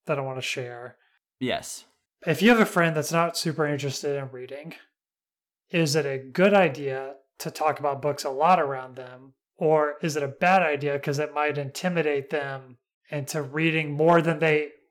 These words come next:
Speaker 1: w-, actually want to?
Speaker 2: This is a good discussion,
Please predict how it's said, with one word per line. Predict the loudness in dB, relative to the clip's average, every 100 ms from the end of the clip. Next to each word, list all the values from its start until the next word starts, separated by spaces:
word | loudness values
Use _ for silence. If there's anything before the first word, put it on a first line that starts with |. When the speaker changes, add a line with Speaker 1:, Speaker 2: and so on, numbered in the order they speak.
| _
Speaker 1:
w-, | 2 6
actually | 6 4 0
want | 2 0 -2
to? | -10 -12 -12 _ -8
Speaker 2:
This | 0 2 2
is | 2
a | 2
good | 2 2
discussion, | 0 2 2 2 -4 -6